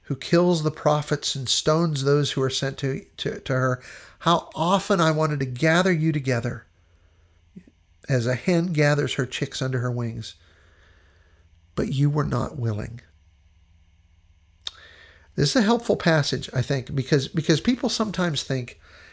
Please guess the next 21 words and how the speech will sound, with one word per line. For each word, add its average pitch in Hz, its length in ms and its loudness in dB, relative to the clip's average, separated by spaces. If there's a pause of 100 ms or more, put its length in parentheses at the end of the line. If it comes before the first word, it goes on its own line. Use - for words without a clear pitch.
(580)
"Well, 175 240 6
you 160 100 2
know, 135 280 4
if 135 180 -2
God 151 260 4
is 139 240 4
all 151 300 2
powerful 156 600 2
and 127 100 0
all 127 220 2
loving, 127 480 2 (320)
then 135 160 0
this 143 240 2
world 143 260 6
ought 135 140 4
to 131 60 2
really 143 260 4
be 123 120 0
a 120 60 0
different 123 320 -2
place." 143 440 2